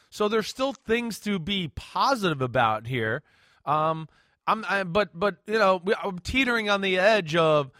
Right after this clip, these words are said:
"Wait, if we see this another week and another week, it could, this could be an eight or nine in a hurry." But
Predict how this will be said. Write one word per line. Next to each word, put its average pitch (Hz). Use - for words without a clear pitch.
"Wait, 202
if 180
we 233
see 233
this 190
another 180
week 175
and 143
another 185
week, 143
it 143
could, 151
this 170
could 165
be 170
an 151
eight 180
or 143
nine 190
in 147
a 143
hurry." 180
But 143